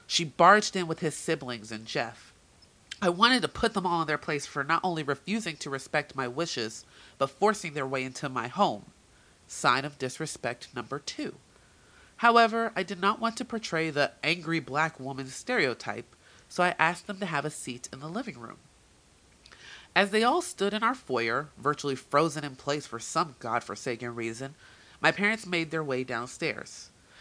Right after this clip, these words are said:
My dad had yet to meet any of Joel's family before,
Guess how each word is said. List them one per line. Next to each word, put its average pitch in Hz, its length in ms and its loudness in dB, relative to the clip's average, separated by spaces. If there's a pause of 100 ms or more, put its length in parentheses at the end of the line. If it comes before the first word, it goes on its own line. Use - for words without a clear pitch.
(140)
My 156 160 2
dad 196 280 4
had 202 140 -2
yet 160 240 -2
to 165 80 -10
meet 156 260 -6
any 208 240 0
of 185 80 -2
Joel's 151 340 -2
family 202 320 -6
before, - 520 -8